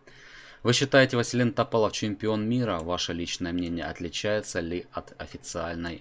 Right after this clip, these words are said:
версии?" Спасибо. Ну, Василин Топалов чемпион мира по версии фиде. Конечно же, он не обыграл в классическом матче предыдущего чемпиона мира,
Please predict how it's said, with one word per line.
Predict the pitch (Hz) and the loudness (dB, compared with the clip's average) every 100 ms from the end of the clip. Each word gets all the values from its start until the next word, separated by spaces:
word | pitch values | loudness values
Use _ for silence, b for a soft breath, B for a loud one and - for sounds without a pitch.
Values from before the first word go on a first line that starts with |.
| - | -10
версии?" | 85 82 71 - - - - B B B B - | -6 -6 -6 -6 -8 -10 -16 B B B B -10
Спасибо. | - 95 87 - 80 67 62 - B B B 98 | -4 -2 -2 -2 -4 -6 -10 -10 B B B 2
Ну, | 131 - | 4 4
Василин | 98 110 131 139 123 | 2 4 6 6 6
Топалов | 104 - 120 110 95 - - | 2 6 6 6 4 -2 -8
чемпион | - 98 95 104 95 | -2 -2 0 2 4
мира | 98 95 82 | 4 2 0
по | - 85 | 0 -2
версии | 85 85 82 - 82 80 | 0 0 0 -2 -2 -6
фиде. | - 113 117 104 95 87 B B B - | -6 -4 0 2 2 0 B B B -6
Конечно | - 101 101 98 - 90 85 | 2 4 4 2 0 0 0
же, | 87 - | -2 -2
он | 95 90 78 82 | -2 -2 -2 -4
не | 85 | -4
обыграл | 82 82 87 107 113 98 | -4 -2 2 4 4 0
в | - | -10
классическом | - 85 - - 98 - 87 | -6 -6 -6 -4 -4 -2 0
матче | 87 87 90 87 82 - 90 80 B B B - | 0 0 0 0 0 -2 0 -2 B B B 0
предыдущего | 110 101 110 95 107 - - 87 | 2 6 4 4 2 2 2 2
чемпиона | - 90 85 87 87 85 | 0 -2 -2 -2 -2 -2
мира, | 85 85 80 80 | -2 -2 -4 -6